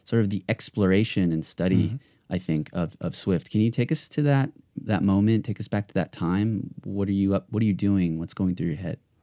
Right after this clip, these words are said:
Speaker 2: So, uh, it was so, uh, it, it felt like, uh,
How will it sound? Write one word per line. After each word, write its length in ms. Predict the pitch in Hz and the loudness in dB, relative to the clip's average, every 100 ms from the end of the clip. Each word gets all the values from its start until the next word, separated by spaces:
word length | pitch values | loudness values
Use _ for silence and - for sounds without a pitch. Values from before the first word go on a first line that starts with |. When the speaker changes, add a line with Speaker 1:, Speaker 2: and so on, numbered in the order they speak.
| _ _ _ _ _ _ | _ _ _ _ _ _
Speaker 2:
So, 520 | - 135 135 139 139 - - | -2 2 2 2 0 -4 -10
uh, 120 | 117 - | -10 -8
it 180 | - 139 | -4 0
was 120 | - | 0
so, 520 | - - 147 175 165 113 - - | -2 0 2 2 0 0 -6 -6
uh, 220 | 127 120 110 - _ _ _ _ - - - _ - | -4 -2 -4 -10 _ _ _ _ -18 -14 -16 _ -6
it, 200 | 143 - | -6 0
it 140 | 143 - | -2 2
felt 260 | 151 185 | 0 0
like, 280 | 190 160 143 | 0 -2 -2
uh, 100 | 131 | -8